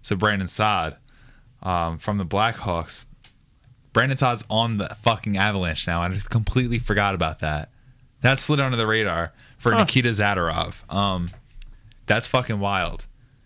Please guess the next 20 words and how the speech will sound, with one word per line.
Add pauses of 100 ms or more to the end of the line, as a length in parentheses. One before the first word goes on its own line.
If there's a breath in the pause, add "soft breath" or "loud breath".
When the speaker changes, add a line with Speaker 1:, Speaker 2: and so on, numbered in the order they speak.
(100)
Speaker 1:
And
so
they
replaced
Nikita
Zadorov
with
Devon
Toews
if
they
can
re-sign
him,
which
is
a
great
fucking
deal.